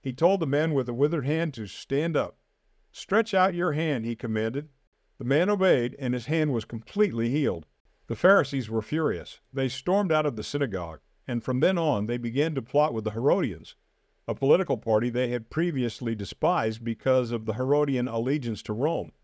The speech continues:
The Pharisees were so desperate to kill Jesus that they were now willing to partner with anyone who could help in their cause. Think about it. Although most religious activities have great value,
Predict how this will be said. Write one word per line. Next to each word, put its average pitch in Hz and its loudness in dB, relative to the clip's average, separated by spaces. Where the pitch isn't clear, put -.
The - 0
Pharisees 156 4
were 117 0
so 190 0
desperate 135 0
to - -16
kill 190 0
Jesus 104 -2
that 123 -2
they 147 2
were 135 0
now 170 0
willing 151 2
to 123 -2
partner 151 2
with 113 -2
anyone 175 0
who 131 -4
could 101 -2
help 147 0
in 113 -2
their 131 0
cause. 104 -2
Think 196 -2
about 104 0
it. 87 -14
Although 151 4
most 196 2
religious 151 -2
activities 123 -4
have 113 -4
great 147 2
value, 120 -2